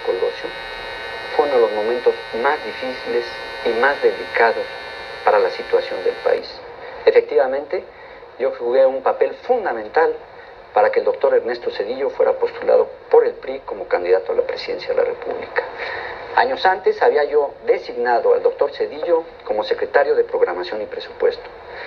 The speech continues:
Y debo decirle que tuvo un excelente desempeño al frente de la Secretaría de Programación y Presupuesto.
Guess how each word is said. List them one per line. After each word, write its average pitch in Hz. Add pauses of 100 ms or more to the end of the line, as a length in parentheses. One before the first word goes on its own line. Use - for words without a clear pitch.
(160)
Y 220
debo 285
decirle 196
que 160
tuvo 190
un 190 (140)
excelente 175 (240)
desempeño 170 (440)
al 523
frente 480
de 480
la 466
Secretaría 494
de 523
Programación -
y -
Presupuesto. -